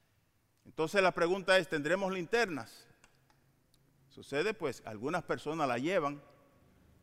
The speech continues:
Esos son precavidos. ¿Verdad que sí? O el celular. Pero cuando vamos a buscar la llanta de respuesta, está vacía. Entonces, miren,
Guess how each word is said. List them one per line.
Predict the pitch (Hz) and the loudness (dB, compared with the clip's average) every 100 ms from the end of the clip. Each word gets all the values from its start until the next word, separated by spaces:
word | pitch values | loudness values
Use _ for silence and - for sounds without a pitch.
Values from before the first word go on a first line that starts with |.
| _ | _
Esos | - 131 170 | -16 -10 -4
son | 165 151 | -2 -2
precavidos. | 131 123 117 202 175 113 - - _ _ _ _ _ _ _ _ _ _ _ _ _ _ _ _ _ _ _ | -2 0 2 0 -2 -8 -14 -20 _ _ _ _ _ _ _ _ _ _ _ _ _ _ _ _ _ _ _
¿Verdad | - 113 170 | -8 0 2
que | 190 | 2
sí? | - 240 233 | -2 -4 0
O | 180 | -2
el | 165 | 0
celular. | 202 208 302 294 175 - - _ _ _ _ _ - _ _ | 0 2 2 0 -4 -10 -20 _ _ _ _ _ -20 _ _
Pero | 208 226 | 4 6
cuando | 277 294 294 | 6 6 6
vamos | 311 370 339 | 4 2 2
a | 294 | 2
buscar | 220 - 202 214 196 | 2 2 6 6 6
la | 175 | 2
llanta | 156 202 202 190 | 2 0 2 0
de | 175 | 2
respuesta, | 156 - 165 156 - 123 120 - _ _ _ | -2 -2 0 0 0 -6 -6 -14 _ _ _
está | 117 - 131 | -12 -4 -2
vacía. | 131 120 98 95 - _ _ - _ _ _ _ _ _ _ _ _ _ _ _ _ _ _ _ _ _ _ _ _ _ _ _ _ _ _ _ _ | -2 -4 -10 -16 -20 _ _ -20 _ _ _ _ _ _ _ _ _ _ _ _ _ _ _ _ _ _ _ _ _ _ _ _ _ _ _ _ _
Entonces, | - 151 196 | -6 -4 0
miren, | 165 160 104 | 0 -2 -6